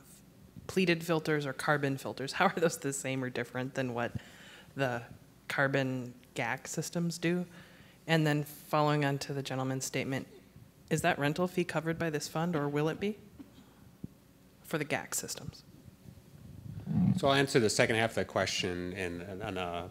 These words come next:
Speaker 2: the off-the-shelf products, I'll, I'm gonna defer. The, the question is: uh, so when a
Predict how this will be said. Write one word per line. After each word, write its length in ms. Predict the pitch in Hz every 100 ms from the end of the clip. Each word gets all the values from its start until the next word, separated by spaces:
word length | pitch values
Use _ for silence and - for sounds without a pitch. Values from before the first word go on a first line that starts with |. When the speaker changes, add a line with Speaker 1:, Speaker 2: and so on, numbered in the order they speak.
| - - -
Speaker 2:
the 220 | 85 85
off-the-shelf 580 | 120 101 92 104 95 -
products, 400 | 98 87 87 -
I'll, 180 | 85 - - - -
I'm 60 | 92
gonna 100 | 90
defer. 440 | 87 - 92 87 - - - - - - -
The, 260 | 107 104
the 80 | 98
question 420 | - 131 - 135
is: 380 | 107 104 95 -
uh, 260 | 101 90 87
so 160 | - 113
when 360 | 120 117 120 -
a 480 | 107 104 101 98